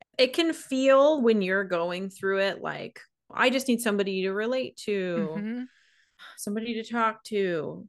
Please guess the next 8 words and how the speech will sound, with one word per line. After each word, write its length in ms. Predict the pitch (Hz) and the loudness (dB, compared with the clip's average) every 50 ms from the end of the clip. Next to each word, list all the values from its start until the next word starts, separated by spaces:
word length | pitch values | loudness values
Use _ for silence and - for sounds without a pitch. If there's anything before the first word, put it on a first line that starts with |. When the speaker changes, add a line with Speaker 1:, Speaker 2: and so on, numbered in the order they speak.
| _ | _
Speaker 1:
But, 300 | - 196 175 - - - _ _ _ _ - | 2 2 2 2 0 -4 _ _ _ _ -18
uh, 120 | - - - - | -16 -16 -14 -8
you 160 | - 202 226 | -4 -2 0
know, 280 | 214 190 165 151 - - | 0 0 0 -2 -2 -2
upon 640 | - 208 - - - 262 277 285 269 240 - - - _ - 226 226 208 - 214 196 - | -2 -4 -2 -2 0 2 2 4 2 2 0 -2 -6 _ -6 -6 -6 -6 -6 -10 -12 -6
deconstructing 760 | - - 196 196 196 - _ - 180 175 165 165 160 170 170 - _ _ _ _ _ _ _ | -2 0 0 0 0 -4 _ -4 -2 -2 -2 -4 -6 -10 -12 -14 _ _ _ _ _ _ _
for 220 | _ - - 196 180 | _ -8 -4 -4 -2
myself 880 | 170 175 190 233 277 277 - - - 151 151 151 151 147 143 143 - | 0 2 2 2 2 0 -4 -8 -10 -8 -8 -8 -8 -8 -8 -8 -10